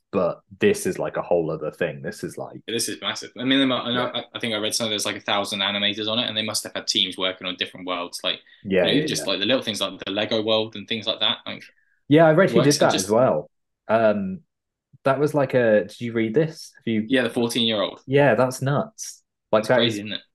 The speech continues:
Speaker 1: so cool.
Speaker 2: Yeah,
Speaker 1: Um,
Speaker 2: here we are wasting our lives.
Speaker 1: <laughs>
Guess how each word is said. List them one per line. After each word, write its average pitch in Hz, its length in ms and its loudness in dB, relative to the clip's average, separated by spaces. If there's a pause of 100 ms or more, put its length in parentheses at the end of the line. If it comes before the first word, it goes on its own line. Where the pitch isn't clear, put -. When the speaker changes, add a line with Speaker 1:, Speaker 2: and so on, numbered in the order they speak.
Speaker 1:
so 135 360 0
cool. 120 440 0 (380)
Speaker 2:
Yeah, 95 300 -2
Speaker 1:
Um, 87 60 -6
Speaker 2:
here 107 100 -8
we 113 60 -4
are 98 120 -4
wasting 101 420 -4
our 98 60 -6
lives. 95 640 -10
Speaker 1:
<laughs> - 40 -20